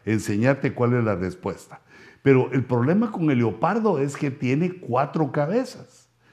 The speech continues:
Entonces, un leopardo normal, si vemos, queremos comparar a Alemania, sería el leopardo con una cabeza. Pero esas otras tres cabezas bien podrían ser naciones satélites que están,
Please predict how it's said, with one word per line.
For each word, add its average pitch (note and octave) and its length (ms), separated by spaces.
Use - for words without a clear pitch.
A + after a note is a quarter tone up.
Entonces, C3 320
un A3+ 200
leopardo G#3+ 500
normal, D#3 640
si A#2 180
vemos, D3+ 420
queremos D3 400
comparar B2+ 480
a E3+ 60
Alemania, C#3+ 580
sería A#2 800
el B2 140
leopardo D#3+ 580
con A#2 200
una C3 240
cabeza. A#2+ 560
Pero C3 260
esas G3 480
otras G#3 460
tres F3+ 260
cabezas A#2 640
bien D#3+ 420
podrían D3+ 540
ser B2 360
naciones C#3 760
satélites E3 960
que A#2 100
están, C3 800